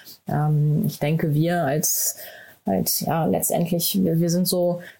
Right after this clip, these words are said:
der erste Schritt in die Digitalisierung, der,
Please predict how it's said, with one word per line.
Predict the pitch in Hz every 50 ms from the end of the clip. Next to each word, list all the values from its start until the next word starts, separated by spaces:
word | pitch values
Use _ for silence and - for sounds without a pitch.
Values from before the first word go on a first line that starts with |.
| _ _ _ - -
der | 165 -
erste | 117 156 175 196 - - -
Schritt | 180 - - - 190 190 -
in | 165 180
die | 170 165
Digitalisierung, | 156 180 180 190 185 190 190 170 170 160 160 147 147 175 196 233 247 254 254 269 277 269 269 - - _ _ _ _ -
der, | - 170 165 165 156 151 - - - - - 180 175 165 170 170 - - - - - - - - - -